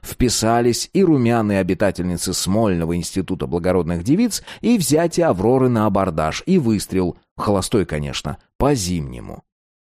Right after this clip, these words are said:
Чуть больше времени и практически вся пенсия были потрачены в бюро переводов. Зато текст был переведён сразу на многие языки, включая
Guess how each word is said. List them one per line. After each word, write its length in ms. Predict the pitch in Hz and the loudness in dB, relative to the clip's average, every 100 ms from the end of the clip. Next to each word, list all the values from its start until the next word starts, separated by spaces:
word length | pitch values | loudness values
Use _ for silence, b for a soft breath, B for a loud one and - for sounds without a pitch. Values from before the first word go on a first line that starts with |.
| - | -2
Чуть 200 | 214 170 | 0 2
больше 360 | 135 113 113 | 2 2 0
времени 460 | 101 160 190 180 147 | 2 2 4 4 4
и 60 | |
практически 580 | - 95 - 117 110 98 | 2 -2 -2 -2 -2 -2
вся 240 | 87 92 85 | -2 -2 0
пенсия 540 | 135 175 165 - 95 | 2 2 2 2 0
были 200 | 76 151 | 2 2
потрачены 640 | 104 85 101 113 104 95 | 2 0 0 0 0 -2
в 80 | 80 | -2
бюро 300 | 80 87 87 | -2 0 0
переводов. 580 | 92 85 80 65 - - - _ | 0 -2 -2 -6 -10 -16 -20 _
Зато 320 | 95 110 113 147 | -4 -2 0 -2
текст 440 | - 190 151 92 | 0 0 0 -2
был 180 | 82 76 | -4 -2
переведён 460 | 104 107 113 143 104 | 0 0 2 0 -2
сразу 480 | - 120 127 107 | -2 0 0 0
на 180 | 98 95 | 0 0
многие 560 | 98 98 104 143 117 95 | 0 2 0 0 0 -2
языки, 480 | 82 82 - 98 - _ - | -2 -6 -10 -16 -18 _ -12
включая 540 | - 123 101 90 76 | -4 -2 0 0 0